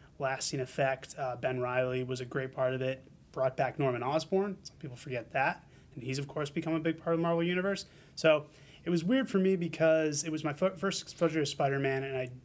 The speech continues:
was like, "This isn't really what I wanna be reading from Spider-Man." But in the end, I think it's good that it happened because it gave us some cool stuff. And, you know, Spider-Man eventually got back to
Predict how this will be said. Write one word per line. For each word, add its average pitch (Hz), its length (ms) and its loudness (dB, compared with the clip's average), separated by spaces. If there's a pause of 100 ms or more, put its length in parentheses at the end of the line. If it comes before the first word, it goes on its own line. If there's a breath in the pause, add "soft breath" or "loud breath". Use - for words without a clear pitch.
(280)
was 139 180 -2
like, 127 340 0
"This 170 180 -2
isn't 160 220 2
really 139 260 2
what 131 180 -2
I 131 40 2
wanna 131 260 0
be 131 120 -4
reading 131 320 0
from 131 540 -2 (100)
Spider-Man." 151 760 0 (440 loud breath)
But 147 280 2 (120)
in 202 100 2
the 156 160 6
end, 147 340 2
I 139 80 -6
think 143 380 -4
it's 127 120 -8
good 151 200 0
that 135 100 0
it 120 100 -4
happened 160 560 0
because 127 680 0 (280 loud breath)
it - 140 -14
gave 135 200 2
us 127 140 0
some 139 120 -2
cool 131 240 -4
stuff. 139 440 0 (320 loud breath)
And, 220 360 2
you 190 80 2
know, 175 220 0
Spider-Man 165 680 2
eventually 143 880 -2 (800 soft breath)
got 143 260 -2
back 143 400 0
to 135 560 -4